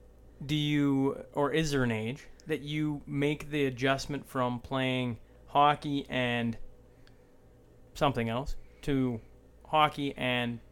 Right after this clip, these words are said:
training? Is that, and training for hockey, or did that ever happen? Or is that happening right now? Is that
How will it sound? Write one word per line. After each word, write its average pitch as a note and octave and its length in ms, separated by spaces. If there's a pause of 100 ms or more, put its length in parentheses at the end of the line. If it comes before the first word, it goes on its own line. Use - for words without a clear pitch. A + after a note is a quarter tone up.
(160)
training? B2+ 580
Is C#3+ 120
that, D#3 220 (880)
and C3 160
training C3+ 320
for A#2 120
hockey, A2+ 280
or C#3 160
did D3 200
that E3 160
ever E3+ 180
happen? C#3+ 340 (800)
Or D#3+ 180
is D#3+ 140
that D3 140
happening C#3+ 340
right B2+ 220
now? A#2+ 260
Is A#2 120
that C3 180